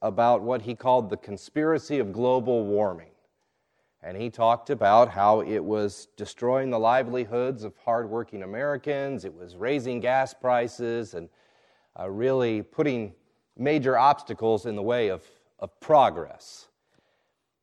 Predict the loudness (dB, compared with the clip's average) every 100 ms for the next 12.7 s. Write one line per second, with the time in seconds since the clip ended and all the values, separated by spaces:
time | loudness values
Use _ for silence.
0 | _ _ _ 0 4 6 6 6 6 8
1 | 8 6 2 0 0 -6 -14 _ _ -8
2 | -2 -2 -2 2 2 2 -2 -2 -2 -4
3 | -10 -2 2 2 0 -6 -8 -10 -10 -10
4 | -12 -8 -8 -8 -10 -16 -16 _ _ _
5 | _ _ _ _ _ -14 -10 -4 -4 -2
6 | -6 -4 -4 -4 -4 -2 0 0 -4 -6
7 | _ _ _ _ _ -14 -14 -12 -12 -8
8 | -2 -2 -4 -10 _ _ _ 2 6 6
9 | 4 -2 0 -2 -4 -6 -8 -8 -8 -6
10 | -6 -6 -4 -6 -10 _ _ _ _ _
11 | _ _ -6 -6 -6 -12 -12 -6 -4 -4
12 | -6 -14 -18 -20 -20 _